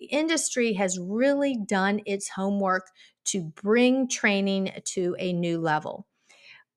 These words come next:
Basically, in plain speak, there is more than one way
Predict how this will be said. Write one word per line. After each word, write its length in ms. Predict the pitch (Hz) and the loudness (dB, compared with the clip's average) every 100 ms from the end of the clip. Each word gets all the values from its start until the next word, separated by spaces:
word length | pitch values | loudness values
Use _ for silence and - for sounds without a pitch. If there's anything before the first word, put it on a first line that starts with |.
| - | 6
Basically, 800 | 277 349 359 359 - 277 254 254 | 6 6 2 -2 2 4 4 2
in 300 | - 220 220 | 2 2 2
plain 400 | 220 220 220 220 | 2 2 2 2
speak, 540 | - - 262 277 - _ - | 0 0 0 -2 -8 _ 2
there 220 | 185 170 | 4 4
is 180 | 165 180 | 2 0
more 540 | 180 202 220 262 277 - | 0 2 4 2 0 -10
than 360 | 175 165 165 | -6 -4 -4
one 260 | 165 185 214 | -2 0 2
way 340 | 208 180 180 | 2 0 -2